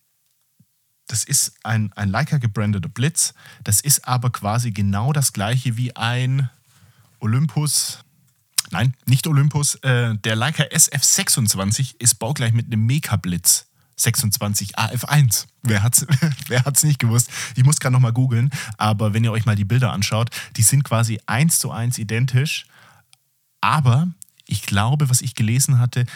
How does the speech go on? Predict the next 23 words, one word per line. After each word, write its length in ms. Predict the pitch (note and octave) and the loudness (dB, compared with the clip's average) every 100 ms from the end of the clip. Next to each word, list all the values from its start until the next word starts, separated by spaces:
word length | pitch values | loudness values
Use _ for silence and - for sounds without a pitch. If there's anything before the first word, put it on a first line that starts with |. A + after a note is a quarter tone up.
| - | -10
es 80 | - | -6
gibt 240 | B2 - | -6 -2
ein 180 | A#2 D3+ | 2 2
kleines 300 | C#3+ B2+ B2 | 2 0 0
Problem, 400 | - G#2+ A#2+ C#3 | -2 0 2 4
die 80 | A#2+ | 2
Pins, 400 | - E3+ E3 - | 2 2 2 0
die 100 | A2+ | -2
unten 300 | G#2+ G#2+ G#2+ | -2 0 -2
dran 260 | G2+ G#2 | 0 0
sind, 260 | G#2+ A#2 A#2 | 2 2 0
die 60 | G#2+ | 0
man 140 | G#2+ | -2
quasi 300 | G#2+ G#2 G#2+ | -2 -2 -4
auf 180 | G2+ - | -6 -4
den, 280 | G#2+ G#2 - | -2 -2 -2
auf 220 | G#2+ - | -8 -8
den, 380 | A2 G#2 F#2 E2 | -8 -6 -8 -8
äh, 220 | F#2 G#2+ | -8 -4
Hotshoe 420 | A#2 D3+ - B2 | 0 0 2 0
oben 160 | A2 G#2 | 0 -2
drauf 260 | F#2 G2+ | 0 -2
packt, 300 | - D3 - | 0 -2 -4